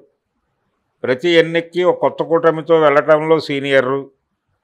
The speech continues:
ఆయన ఎప్పుడు ఏ పార్టీతో పొత్తు పెట్టుకుంటాడో తెలియని ఒక విచిత్ర పరిస్థితిని క్రియేట్ చేయడంలో సీనియర్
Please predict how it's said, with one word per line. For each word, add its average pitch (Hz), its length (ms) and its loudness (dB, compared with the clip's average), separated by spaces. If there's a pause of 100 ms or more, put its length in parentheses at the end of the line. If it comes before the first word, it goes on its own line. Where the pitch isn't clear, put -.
(540)
ఆయన 135 180 4
ఎప్పుడు 135 380 -2
ఏ 147 160 4
పార్టీతో 160 640 2
పొత్తు 160 280 -6
పెట్టుకుంటాడో 151 720 -2
తెలియని 147 540 0 (1200)
ఒక 127 160 -2
విచిత్ర 165 460 0
పరిస్థితిని 165 640 -2
క్రియేట్ 156 500 0
చేయడంలో 160 420 0
సీనియర్ 143 680 -4